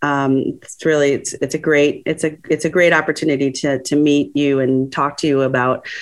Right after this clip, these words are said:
what you've done. Um, we have a couple more minutes. I, I just, I'm curious also, and either one of you can answer this. Um, is there a message that you'd like to get out to anybody who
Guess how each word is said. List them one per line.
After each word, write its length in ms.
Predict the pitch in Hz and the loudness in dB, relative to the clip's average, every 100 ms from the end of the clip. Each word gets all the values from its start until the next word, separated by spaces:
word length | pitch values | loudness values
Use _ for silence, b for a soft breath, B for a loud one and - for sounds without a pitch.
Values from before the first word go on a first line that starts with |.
| B - | B -4
what 180 | 151 123 | 0 0
you've 140 | 147 | 0
done. 480 | 151 139 135 135 131 B B - | 2 2 4 2 -2 B B 0
Um, 200 | 185 185 | 2 4
we 60 | 226 | 4
have 80 | |
a 60 | 302 | 4
couple 240 | 415 403 | 2 4
more 180 | 302 247 | 4 4
minutes. 360 | 226 240 214 190 | 4 4 2 2
I, 160 | - 202 | 0 2
I 60 | 220 | 0
just, 260 | 214 254 - | 0 -4 -2
I'm 160 | 233 | -2
curious 340 | 254 254 240 240 | 0 2 2 2
also, 340 | 220 226 220 | 2 2 2
and 100 | 208 | 2
either 340 | 208 196 247 233 | 2 2 2 2
one 140 | 202 | 2
of 100 | 196 | 2
you 100 | 175 | 0
can 120 | 175 | -2
answer 260 | 165 165 160 | -2 -2 0
this. 280 | 147 143 - | 0 -2 -2
Um, 460 | 170 160 151 147 147 B B B B B B B B _ _ - | 2 4 4 2 -4 B B B B B B B B _ _ -2
is 120 | 208 | 2
there 140 | 269 285 | 4 6
a 60 | |
message 400 | 269 302 370 285 | 6 6 2 2
that 160 | 269 226 | 4 4
you'd 120 | 226 | 4
like 180 | 226 233 | 2 0
to 80 | 220 | 0
get 200 | 202 - | 0 2
out 280 | 202 214 - | 0 0 -4
to 180 | - - | -4 0
anybody 560 | 214 285 208 196 185 | 2 4 4 2 2
who 540 | 185 202 196 196 190 | 0 0 0 2 0